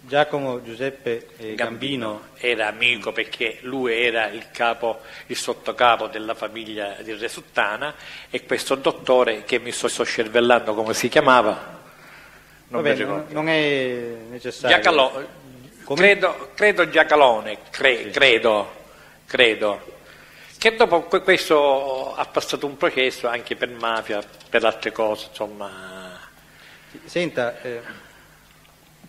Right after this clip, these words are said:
Speaker 1: lei come le ha sapute queste cose che ora ha riferito?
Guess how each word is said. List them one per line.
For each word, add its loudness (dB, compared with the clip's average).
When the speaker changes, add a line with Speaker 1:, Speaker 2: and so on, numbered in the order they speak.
Speaker 1:
lei 6
come 2
le 8
ha 8
sapute 0
queste -8
cose -4
che -2
ora 6
ha 6
riferito? -2